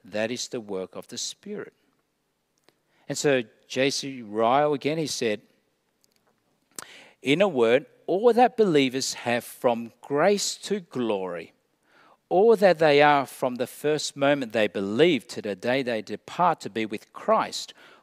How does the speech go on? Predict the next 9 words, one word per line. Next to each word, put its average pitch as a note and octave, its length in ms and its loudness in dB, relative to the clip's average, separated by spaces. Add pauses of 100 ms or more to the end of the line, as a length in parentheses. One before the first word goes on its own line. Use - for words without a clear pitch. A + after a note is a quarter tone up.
(220)
all, A#3 540 10
all, A3 480 8
all G3 260 6
may C3 180 4
be B2 160 -2
traced - 800 -6 (320)
to C#3+ 140 -2
the A#2 100 4
work B2 520 2